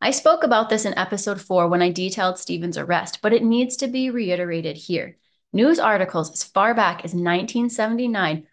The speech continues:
write about the misconduct that was taking place specifically during interrogations. In fact, Suffolk County was previously under investigation for misconduct relating to coerced confessions.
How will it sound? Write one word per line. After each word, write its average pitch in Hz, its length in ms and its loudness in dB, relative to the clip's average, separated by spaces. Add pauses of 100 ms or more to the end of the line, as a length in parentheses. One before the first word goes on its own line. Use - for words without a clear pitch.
(200)
write 208 200 4
about 277 280 0
the 233 60 -6
misconduct 202 680 -4
that 180 140 -4
was 175 100 -8
taking 185 380 -4
place 180 400 0
specifically 277 800 0
during 202 300 0
interrogations. 175 920 -4
In 233 140 4
fact, 269 260 2
Suffolk 262 380 0
County 302 300 2
was 254 140 0
previously 269 600 -2
under 226 260 0
investigation 202 800 -4
for 214 140 -4
misconduct 196 760 0
relating 214 560 0
to 233 140 -8
coerced 185 580 -4
confessions. 175 720 -6